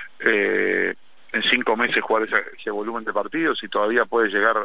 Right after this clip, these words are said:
a, a, a intercalar el tema de Libertadores también que hay que atender.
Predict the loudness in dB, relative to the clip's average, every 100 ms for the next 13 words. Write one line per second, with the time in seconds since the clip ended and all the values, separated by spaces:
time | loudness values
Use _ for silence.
0 | -4 -4 -4 -2 -2 -2 -4 -6 -4 -4
1 | 0 -2 0 2 2 0 -4 -12 -18 -12
2 | -8 -4 -2 2 2 2 0 0 2 2
3 | 4 2 0 -4 -4 -4 -2 -2 -2 0
4 | 0